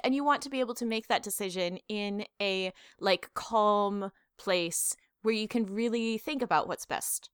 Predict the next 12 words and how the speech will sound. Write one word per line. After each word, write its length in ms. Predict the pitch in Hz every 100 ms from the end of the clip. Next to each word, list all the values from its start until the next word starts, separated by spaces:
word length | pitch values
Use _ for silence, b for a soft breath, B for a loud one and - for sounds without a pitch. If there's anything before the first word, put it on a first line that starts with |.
| _ _ _ _ -
and 320 | 190 180 180 208
what 180 | 208 196
is 100 | 202
going 180 | 196 185
to 80 | 185
make 160 | 170
you 120 | 170
happiest 460 | 170 - 175 160 -
in 100 | 165
the 60 | 151
long 220 | 135 139
run. 240 | - 180